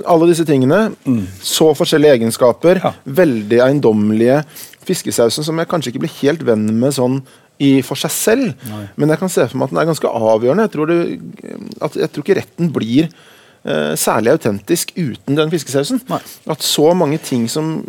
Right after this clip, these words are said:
Speaker 1: for seg selv ikke er særlig stas, eh, sammen skaper en sånn fantastisk, eh, eh, opplevelse.
Speaker 2: Mm, mm.
Speaker 1: Det synes jeg er gøy, da. Så er det bare å blande det.
Speaker 2: Jep.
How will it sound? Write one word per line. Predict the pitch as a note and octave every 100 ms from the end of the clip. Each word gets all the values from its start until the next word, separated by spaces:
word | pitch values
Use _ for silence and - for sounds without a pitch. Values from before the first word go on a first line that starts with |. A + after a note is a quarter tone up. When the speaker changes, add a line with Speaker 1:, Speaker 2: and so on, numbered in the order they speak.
| -
Speaker 1:
for | E3
seg | -
selv | E3+ - C3+ D#3
ikke | D#3+ - -
er | B2+
særlig | - B2+
stas, | C#3+ E3 A3+ - - - -
eh, | C#3+
sammen | - - A#2 A2 A#2+
skaper | D3 - C#3+ F#2 -
en | B2 C3
sånn | A#2+ A#2+
fantastisk, | C#3 C#3 - - - C3 - -
eh, | C#3 C3 B2+ C3 C3 _ _ - _ _ _ _ _ - _ - - _ _ -
eh, | G1+ G1+
opplevelse. | D3 C3+ A#2+ A2 B3 -
Speaker 2:
Mm, | C#3+ A2+
mm. | A#2+
Speaker 1:
Det | A#2
synes | B2+
jeg | A2+ E2
er | E2
gøy, | G#2+
da. | G2+ - _ _ _ - - - _ _ _ _
Så | - F3+
er |
det | D3+
bare | D#3+ C3+
å |
blande | D3+ B2 A2+
det. | A#3+ - - - - - - - - - _ _ -
Speaker 2:
Jep. | A2+ A#2